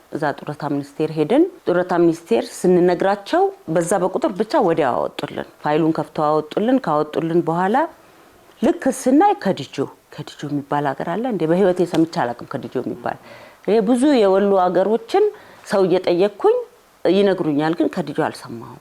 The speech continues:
ከዛ እንደዚሁ አካባቢያችን ያሉ ሰዎችን «ከዲጆ የሚባል ሀገር አለ እንዴ ወሎ ውስጥ?» «አይ የለም፣ አል-፣ አናቅም» ነው የሚለው ሰው ሁሉ፣ «አናቅም» ነው። ከዛ አንድ ጎረቤታችን «ኧረ ከዲጆ የሚባል ሀገር እስቲ ሰምተህ ከሆነ እዛ ሀገር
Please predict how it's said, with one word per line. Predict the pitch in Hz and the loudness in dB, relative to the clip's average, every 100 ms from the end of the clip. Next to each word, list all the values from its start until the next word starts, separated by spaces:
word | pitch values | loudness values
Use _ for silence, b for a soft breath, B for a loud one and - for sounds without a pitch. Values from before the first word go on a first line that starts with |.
| _ | _
ከዛ | - 185 214 196 180 170 | -14 -8 -2 2 2 4
እንደዚሁ | 170 175 160 175 | 2 0 0 0
አካባቢያችን | 156 - 151 147 151 151 139 | -2 -4 -2 0 -2 -4 -4
ያሉ | 143 143 | -4 -4
ሰዎችን | 139 147 143 151 226 240 b b _ | -6 -6 -8 -8 -12 -12 b b _
«ከዲጆ | - 202 185 | -12 -6 0
የሚባል | 220 208 208 208 | 0 0 0 0
ሀገር | 214 233 | -2 -2
አለ | 233 240 | -2 -2
እንዴ | 214 175 | -4 -4
ወሎ | 175 | -4
ውስጥ?» | 175 - | -6 -4
«አይ | 156 131 131 | -2 0 0
የለም፣ | 131 143 135 | -2 -4 -4
አል-፣ | 127 135 - | -2 -2 0
አናቅም» | 170 196 175 151 135 | 2 2 0 -2 -4
ነው | 120 | -6
የሚለው | - - | -8 -10
ሰው | - 359 | -2 0
ሁሉ፣ | 403 392 | 2 2
«አናቅም» | 247 185 147 - 120 | 4 2 0 -4 -6
ነው። | - - B B B B B B B _ _ | -8 -14 B B B B B B B _ _
ከዛ | 233 240 226 262 208 | -4 -2 0 2 4
አንድ | 175 180 170 160 160 151 135 - | 4 2 2 4 4 2 0 0
ጎረቤታችን | 151 151 147 156 151 - 247 277 - - | 0 0 -2 -6 -10 -8 -8 -8 -12 -12
«ኧረ | 214 208 | -10 -10
ከዲጆ | - 175 170 | -10 -10 -6
የሚባል | 175 165 160 160 160 | -2 -2 -2 -4 -4
ሀገር | 147 151 | -4 -8
እስቲ | - | -8
ሰምተህ | 165 160 156 160 | -6 -6 -6 -8
ከሆነ | - 196 254 | -8 -6 -6
እዛ | 202 165 | -2 -2
ሀገር | 147 156 | -2 -4